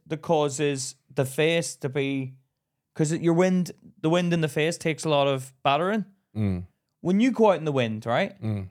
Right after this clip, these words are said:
Speaker 1: You spend the day in the wind, yeah, and it's cold wind, and you come in, your cheeks feel red and battered.
Speaker 2: Mm.
Speaker 1: That's why they have puffy cheeks as well.
Speaker 2: Yeah, all right. You know,
Speaker 1: No, that's,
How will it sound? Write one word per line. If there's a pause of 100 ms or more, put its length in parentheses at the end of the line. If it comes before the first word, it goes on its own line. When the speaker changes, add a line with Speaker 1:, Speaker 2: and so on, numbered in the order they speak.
(140)
Speaker 1:
You
spend
the
day
in
the
wind,
yeah,
and
it's
cold
wind,
and
you
come
in,
your
cheeks
feel (840)
red (540)
and
battered. (220)
Speaker 2:
Mm. (140)
Speaker 1:
That's
why
they
have
puffy
cheeks
as
well. (320)
Speaker 2:
Yeah, (200)
all
right. (320)
You
know, (920)
Speaker 1:
No,
that's,